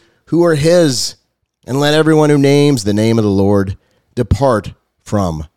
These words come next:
iniquity." Luke nine twenty-three, Luke nine twenty-three, and he says to all, "If anyone would come after me, let him deny himself and take up his cross daily and follow me." Yeah.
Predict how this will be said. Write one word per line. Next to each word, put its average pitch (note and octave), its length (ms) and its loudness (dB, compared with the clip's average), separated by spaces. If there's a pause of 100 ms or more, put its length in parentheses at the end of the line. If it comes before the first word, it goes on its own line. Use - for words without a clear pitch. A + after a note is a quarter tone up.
(140)
iniquity." - 580 -10 (1300)
Luke A2 380 -2
nine G#2 320 -2
twenty-three, A2 560 -4
Luke A2+ 220 -2
nine A2 260 -4
twenty-three, A2 640 -2 (680)
and F#2 140 -14
he G2+ 80 -6
says A2 380 -4
to - 100 -8
all, A#2+ 260 -2
"If G#2+ 120 -4
anyone A2+ 400 2
would F#2 160 -4
come B2 200 0
after A2+ 300 -2
me, A#2+ 140 2
let A#2 180 0
him A#2+ 100 0
deny G#2 460 0
himself G2+ 640 -2 (500)
and F2+ 140 -14
take - 300 -2
up D#3 200 0
his A2 200 0
cross A#2 400 -2
daily B2+ 520 2
and B2+ 160 -6
follow C3+ 640 -2
me." D#3+ 640 -2 (2250)
Yeah. C3+ 200 -6